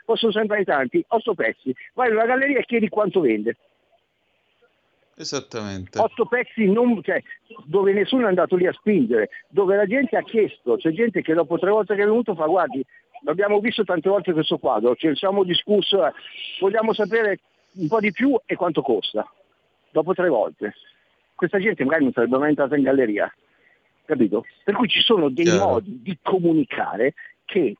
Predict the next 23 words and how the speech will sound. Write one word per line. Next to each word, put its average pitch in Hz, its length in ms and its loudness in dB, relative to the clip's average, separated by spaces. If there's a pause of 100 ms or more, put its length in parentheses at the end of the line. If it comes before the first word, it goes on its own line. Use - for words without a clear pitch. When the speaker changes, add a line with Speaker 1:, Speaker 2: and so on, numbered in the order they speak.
(120)
Speaker 1:
la 135 160 -2
gente 135 400 0
deve 135 260 0
smettere 170 500 -2
di 147 100 -2
pensare 151 340 0
che 139 160 -2
siano 139 160 0
di 131 120 2
serie 131 240 2
B, 95 220 -14 (720)
perché 135 220 -6
la 151 100 -4
comunicazione 170 880 0
è 92 160 -4
Speaker 2:
Esattamente. 90 60 -8
Speaker 1:
alla 156 220 0
base 185 300 -2
di 170 80 -4
qualsiasi 175 480 -2
cosa. 95 420 -2 (440)
Per - 80 2
cui 160 340 2